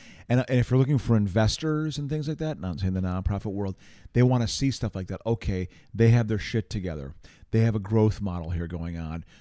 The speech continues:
Okay, how many more stores are they gonna open in the next two, three, four years? Oh, they're gonna have fifteen more? Yeah, I'll plug some money in there. Oh, they're gonna have a hundred more? Okay, I'm gonna plug some money. Do they know? I mean, so th-, th-, th-, they don't, they don't want each sort of store to have its own, like,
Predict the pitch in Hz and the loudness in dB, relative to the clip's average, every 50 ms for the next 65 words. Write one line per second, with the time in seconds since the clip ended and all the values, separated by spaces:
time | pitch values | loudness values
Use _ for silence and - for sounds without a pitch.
0 | - - - - - 123 107 95 107 117 120 123 123 117 113 110 98 - - 123 | -20 -14 -12 -6 0 2 2 2 2 0 0 0 0 0 0 0 -2 -2 -2 -2
1 | 107 107 101 104 101 92 98 98 - 104 101 - - 101 92 92 90 90 - - | -2 -2 0 -2 -2 -2 -2 -2 -2 -2 -2 0 0 -2 -2 -2 -6 -6 -8 -8
2 | - - 117 104 - - 104 95 87 - - 101 95 92 90 87 90 90 82 76 | -6 -4 -4 -4 -4 -4 -6 -6 -6 -6 -8 -6 -6 -4 -6 -6 -6 -6 -8 -8
3 | 78 - - - 110 104 104 101 101 98 92 - - - 110 - - - 117 110 | -10 -12 -10 -6 -4 -4 -2 -2 -4 -4 -6 -8 -6 -8 -8 -8 -6 -8 -6 -4
4 | 104 104 104 107 117 123 _ _ _ _ _ _ _ _ _ - 156 160 143 143 | -4 -4 -4 -4 -6 -8 _ _ _ _ _ _ _ _ _ -8 -4 -2 0 0
5 | 139 - - 143 139 120 - - 110 98 98 92 92 90 85 82 78 73 87 87 | 2 2 2 2 2 -2 -4 -6 -6 -4 -4 -6 -6 -8 -8 -8 -6 -6 -4 -4
6 | 95 90 92 90 78 76 78 85 98 107 113 127 123 123 131 131 147 147 - _ | -4 -4 -4 -6 -6 -8 -10 -8 -6 -6 -4 -4 -4 -4 -4 -4 -4 -4 -6 _
7 | _ - - 123 - - 110 113 120 117 110 - 127 135 139 123 - - 110 98 | _ -10 -8 -2 -2 0 0 0 -2 -2 -4 -4 -2 -2 -2 -4 -4 -8 -8 -8
8 | 87 80 80 85 87 98 104 107 113 - - 113 117 113 98 - - - - _ | -8 -8 -10 -10 -8 -6 -4 -4 -6 -6 -6 -4 -4 -4 -4 -8 -14 -20 -20 _
9 | _ _ _ _ _ - - 135 123 127 - 120 120 131 120 123 113 123 147 165 | _ _ _ _ _ -8 -8 -6 -6 -6 -6 -2 -2 -2 -2 -2 2 2 4 4
10 | 175 - 151 170 196 180 180 - - 151 160 156 - - - - - - - - | 4 4 2 2 4 2 0 -2 0 0 0 2 0 -2 -8 -8 -20 -20 -20 -20
11 | _ - - - - 147 131 - - - - 165 151 139 139 135 123 123 123 113 | _ -20 -14 -6 -2 -2 -2 -2 -4 -6 -2 0 2 4 4 6 6 4 4 2
12 | 110 - - - 127 123 127 131 135 135 135 131 113 107 135 120 - - | 0 -4 -4 0 2 4 6 6 6 6 6 4 4 4 2 2 2 -4